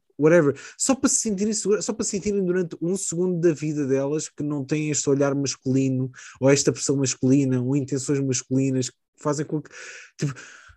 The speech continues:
"Ah, não posso estar aqui a agachar-me como deve ser porque vou estar a mostrar o meu rabo e alguém vai estar a olhar e, tipo, não é uma pessoa a fazer o exercício,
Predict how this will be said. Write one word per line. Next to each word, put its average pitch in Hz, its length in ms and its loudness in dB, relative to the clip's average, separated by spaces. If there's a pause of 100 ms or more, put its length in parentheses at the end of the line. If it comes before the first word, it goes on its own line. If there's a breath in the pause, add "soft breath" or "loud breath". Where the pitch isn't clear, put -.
(140)
"Ah, 208 440 6
não 190 160 6
posso 214 200 4
estar 226 220 6
aqui 208 220 4
a 214 80 8
agachar-me 196 500 2
como 196 220 2
deve 196 180 4
ser 190 280 2
porque 185 200 -8 (120)
vou 170 100 -2
estar 190 180 4
a 185 40 8
mostrar 180 260 0
o 175 40 0
meu 175 120 0
rabo 165 400 2 (720 soft breath)
e 170 300 2
alguém 165 280 0
vai 180 120 -2
estar 190 160 -2
a 190 40 2
olhar 175 360 0
e, 180 100 -2
tipo, 170 220 -14
não 180 120 -2
é 180 60 -2
uma 180 160 -2
pessoa 185 180 -2
a 165 40 -4
fazer 170 200 -2
o 180 60 4
exercício, 160 640 -4